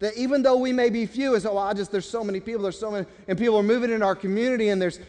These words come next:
there's so many people I come in contact, I, where do I start?" Start with one. Start with one. Think about our text again. Paul, these few Christians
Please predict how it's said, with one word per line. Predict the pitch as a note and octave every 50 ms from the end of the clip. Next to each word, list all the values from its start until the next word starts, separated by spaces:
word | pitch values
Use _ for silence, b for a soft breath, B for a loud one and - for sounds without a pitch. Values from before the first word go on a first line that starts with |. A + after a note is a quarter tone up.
| B B
there's | F#3+ F#3 -
so | - A#3+ C4
many | C4 C4 B3
people | F#3+ A3+ B3 A3+ G#3 G#3+
I | F#3+ F#3+
come | F#3+ G#3 G#3 G3+
in | F#3+ -
contact, | - G#3+ A3 B3+ A3 G3+
I, | F#3+ F#3+ G3 F#3+ F3
where | G3 F#3 A3+
do | A#3 A#3
I | A3 G3+
start?" | G3 - - C4 B3+ C4 A3+ -
Start | - - A#3+ C4 C4 A#3
with | G#3+ F3+
one. | F3 E3+ G3+ C4+ D#4 A4+ - - B2+ G2+ - - - _ _ _ _ _ _ _ _ _ _ _ _ _ _ _ _ _ _ _ _ _ _ _ _ _ _ _ _
Start | - - C4 C4 C4+ C4
with | A#3 G3
one. | F#3 G#3 B3 C#4 F#4+ G4 - A2 G2 F#2 - _ _ _ _ _ _ _ _ _ _ _ _ _ _ _ _ _ _ _ _ _ _ _ _ _ _ _ _ _ _ _ _ _ _ _ _ _ _ _ _ _ _ _ _ _ _ _ _ _ _ _ _ _ _ _ _ _ _ _ _ _ _ _ _ _ _ _ _ _ _
Think | G#3 -
about | F3 E3+ D#3+ D3+
our | C#3
text | B2+ - - C3+ - - - -
again. | A2 F#2+ G#2+ G#2 G#2
Paul, | G2+ - - D#3 C#3+ B2+
these | A2+ A#2 A2+ A2
few | - - D#3 D#3
Christians | D3+ - - - E3 D#3 - - - A#2+ A2 G#2 G2+ -